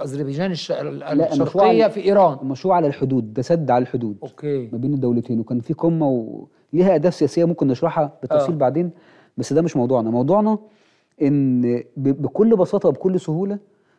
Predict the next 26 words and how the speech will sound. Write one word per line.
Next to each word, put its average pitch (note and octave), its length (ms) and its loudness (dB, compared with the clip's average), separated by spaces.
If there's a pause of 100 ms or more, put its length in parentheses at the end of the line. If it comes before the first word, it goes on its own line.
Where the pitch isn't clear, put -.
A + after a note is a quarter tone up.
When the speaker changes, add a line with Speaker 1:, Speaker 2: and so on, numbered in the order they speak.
(280)
Speaker 2:
آه، C3 320 0
الأقمار D3 400 0
الصناعية D#3+ 320 2
بتاعتهم D3+ 380 0
تشوف - 500 -6
الرئيس C#3 320 -2
فين. F#3+ 260 -2 (240)
Speaker 1:
بتاعت D#3 440 -2
مين؟ C#3 320 -10
Speaker 2:
بتاعت B2+ 260 -6
إسرائيل. D#3 480 -2 (240)
Speaker 1:
آه. C#3+ 280 -2
Speaker 2:
اللي B2+ 180 0
هو D#3 100 4
أمريكا D3+ 320 2
بالتأكيد. C3+ 600 -2 (100)
Speaker 1:
آه. C#3 280 -8 (140)
Speaker 2:
والدليل C3+ 500 2
إن C#3 160 2
إيران D3 280 2
طلبت F3 340 0
من C#3 120 -2
أمريكا D#3 440 -2 (220)
صور F3 220 0
أقمار D3 220 -2
صناعية. G#2+ 360 -6